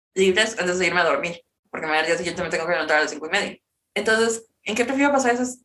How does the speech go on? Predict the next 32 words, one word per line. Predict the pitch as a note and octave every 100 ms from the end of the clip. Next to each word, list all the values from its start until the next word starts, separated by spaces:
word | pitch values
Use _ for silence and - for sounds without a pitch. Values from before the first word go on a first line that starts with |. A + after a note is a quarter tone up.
| _
tres | G#3+ A#3
horas? | G#3 D#3+ -
¿Prefiero | F3+ G#3 A3 A3+ A3
enojarme | F#3 F3 F#3+ G#3+
y |
agüitarme | G3 E3+ F3 F#3
por | F#3+ D#3+
el |
mal | D#3+
que | F#3
está | G3+ G3
el |
mundo? | G3 G3+ C4+ - - _ _ -
¿O | G#3
simplemente | A#3 A3 A#3 A3+
desconectarme, | A#3 A#3 G3+ G3 G3+ G#3 G#3 G3 G3 -
este, | F3+ - E3+ E3+ -
leer | F#3 F#3 F#3 F#3 F#3+ F#3+ _ _
algo | G3 G#3 G#3+
que | G#3+
me | F#3+ F#3
relaje, | F#3+ G#3 A3+ A3+ G#3
ver | G3+ G3+
algo | G3 G3
que |
me | F#3
relaje | F3 F3+ F#3+ G#3
y | F#3+ F#3 F3+
discutirlo | F3 - F#3 G3
con | G3
personas | F3+ F3 F3+ F#3+
que | G3 E3+ E3